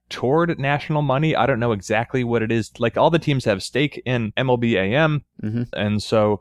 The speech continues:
Speaker 1: that is something that if you, if you added two teams to the league, then that would only decrease the share that other teams are able to get.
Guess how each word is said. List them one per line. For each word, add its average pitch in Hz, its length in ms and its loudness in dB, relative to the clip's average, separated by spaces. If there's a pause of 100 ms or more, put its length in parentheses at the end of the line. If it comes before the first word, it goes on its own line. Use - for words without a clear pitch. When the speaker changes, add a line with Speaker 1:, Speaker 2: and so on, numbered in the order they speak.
(340)
Speaker 1:
that 117 240 2
is 117 100 0
something 104 560 -2
that 95 240 -2
if - 180 -4
you, 117 380 0
if 110 100 -4
you 110 120 0
added 127 300 2
two 113 240 -2
teams 104 420 -2
to 104 140 -4
the 92 100 -2
league, 104 300 -2
then 107 100 -2
that 98 140 2
would 104 140 2
only 104 220 0
decrease 120 640 -2
the 95 220 -4
share 90 420 -4
that 90 220 -2 (360)
other 98 160 0
teams 98 260 -4
are - 80 -4
able 98 220 -4
to - 100 -20
get. 160 200 2